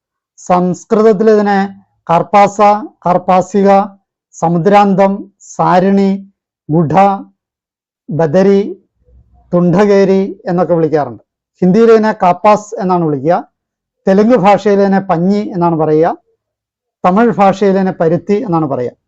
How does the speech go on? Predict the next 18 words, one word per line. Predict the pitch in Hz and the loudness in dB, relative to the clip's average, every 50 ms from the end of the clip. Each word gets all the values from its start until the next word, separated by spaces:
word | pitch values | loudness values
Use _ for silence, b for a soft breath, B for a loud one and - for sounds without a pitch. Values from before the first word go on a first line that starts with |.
| _ _ - | _ _ -4
കാണപ്പെടുന്ന | 170 185 190 202 196 196 196 | -4 -2 -2 0 -2 -2 -2
സ്ഥലങ്ങളെ | 196 - 185 165 180 190 202 | -2 -2 -2 -2 -2 -2 -2
നോക്കാം. | 190 180 170 156 - 165 175 220 269 - _ _ _ _ _ _ _ _ _ _ | -2 -2 -2 -2 -2 -2 -4 -4 -6 -10 _ _ _ _ _ _ _ _ _ _
അമേരിക്ക, | 165 170 185 202 208 214 214 175 233 226 | -2 0 0 2 2 0 0 0 2 2
ആഫ്രിക്ക, | 220 226 233 190 175 175 170 - 185 196 170 180 208 | 2 2 0 0 -2 -2 -2 -2 -4 -4 -2 0 0
ഈജിപ്ത്, | 208 202 196 180 180 170 156 185 196 196 - - 214 202 202 | 0 0 0 -2 -4 -4 -2 -4 -4 -4 -4 -2 0 0 0
ഇന്ത്യ | 208 - 180 165 170 175 165 170 202 202 196 196 - - | -2 -2 -4 -2 -2 -2 0 0 0 0 0 -2 -4 -8
എന്നിവയുൾപ്പെടെ | 185 175 185 180 180 180 170 156 - - 175 165 160 185 254 - _ _ _ _ _ _ _ _ 160 | -8 -4 -2 0 0 0 0 0 -2 -2 -2 0 -2 -2 -4 -8 _ _ _ _ _ _ _ _ -4
ലോകമെമ്പാടുമുള്ള | 165 175 180 214 202 190 190 185 185 196 202 202 202 196 196 190 196 | -2 0 0 0 0 0 0 2 2 2 2 2 0 0 0 0 0
ഉഷ്ണമേഖലാ | 190 175 156 - - 208 208 208 202 185 190 202 202 190 | 0 0 -2 -4 -4 -2 -2 0 0 0 0 0 0 -2
പ്രദേശങ്ങളിൽ | 196 - - 185 180 175 - 196 185 180 180 180 180 - _ _ _ _ _ _ _ _ - | -2 -2 0 0 0 0 0 -4 -4 -2 -2 -2 -2 -4 _ _ _ _ _ _ _ _ -4
പരുത്തിക്ക് | 165 165 160 165 165 190 185 151 165 185 180 180 - | -2 -2 -2 -2 -2 -2 -2 0 0 0 0 -2 -2
നന്നായി | 277 165 160 160 165 165 | -4 -4 -4 -2 0 0
വളരാൻ | 165 156 156 156 151 156 156 156 151 | 0 0 0 -2 -2 -2 -4 -4 -6
സാധിക്കും. | 151 _ - - 143 131 120 120 107 - - _ _ _ _ _ _ _ _ _ _ _ _ - 170 | -8 _ -12 -10 -8 -8 -8 -10 -14 -16 -20 _ _ _ _ _ _ _ _ _ _ _ _ -4 -2
വരണ്ട | 170 175 190 202 208 | 0 0 0 2 2
ഉഷ്ണമേഖലാ | 220 214 196 - - 208 208 208 214 214 202 202 214 208 | 2 2 0 -2 -2 -2 0 0 2 2 2 2 2 0
പ്രദേശങ്ങളിലും | 196 190 196 180 185 185 175 - - 180 175 175 170 165 170 190 226 | 0 0 0 0 2 2 0 0 -2 -4 -4 -2 -2 -2 -2 -4 -4